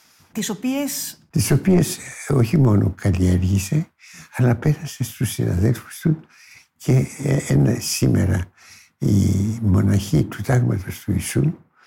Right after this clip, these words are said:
Speaker 2: κάθε χρόνο έχουν μία εβδομάδα τουλάχιστον περισυλλογή με βάση αυτές τις, τον τρόπο σκέψης του Ιγνατίου. Να πω ότι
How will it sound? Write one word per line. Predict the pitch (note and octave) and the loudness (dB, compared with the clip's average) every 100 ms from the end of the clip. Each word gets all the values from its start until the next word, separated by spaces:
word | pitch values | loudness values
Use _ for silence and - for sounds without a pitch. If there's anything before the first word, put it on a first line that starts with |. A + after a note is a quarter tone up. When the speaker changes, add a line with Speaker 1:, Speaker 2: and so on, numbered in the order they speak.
| _ - - - _ _ | _ -20 -20 -20 _ _
Speaker 2:
κάθε | - B2+ A#2 | 0 0 0
χρόνο | - G#2+ A2+ C#3 D3+ - _ _ _ | 0 0 2 2 0 -4 _ _ _
έχουν | - C#3+ - C#3+ - - - | -2 0 2 0 0 -6 -8
μία | - A#2+ B2+ | 0 2 2
εβδομάδα | G#2 F#2+ G2 A#2+ A#2 G#2+ | 2 0 2 2 0 -4
τουλάχιστον | - G2 G2 G#2 - - - - | -6 -2 0 0 -2 -8 -8 -6
περισυλλογή | A2 G#2+ - - G2+ G2+ F#2+ - C#3 - _ _ _ _ _ | -4 -2 -4 -6 -2 -2 0 2 0 -2 _ _ _ _ _
με | - G#2+ G2+ | 0 2 0
βάση | F2+ A#2 C3 - | 0 0 0 -4
αυτές | G#2 - C3 B2+ - | -6 -4 -2 -2 -2
τις, | - - - - _ _ _ _ | -8 -8 -10 -14 _ _ _ _
τον | - A2 | -6 -2
τρόπο | G#2 C#3 - F2+ | 2 2 2 -2
σκέψης | - - A#2+ - - G#2+ - | -4 -2 -2 -2 -4 -6 -6
του | - A#2+ | -4 -2
Ιγνατίου. | G#2 G#2+ G2+ - G2 E2+ - _ _ _ _ - | 0 0 0 0 -2 -2 -4 _ _ _ _ -2
Να | G2 F#2+ | -2 0
πω | B2+ C#3+ - | 0 0 0
ότι | G2+ - G#2+ | -6 -2 -2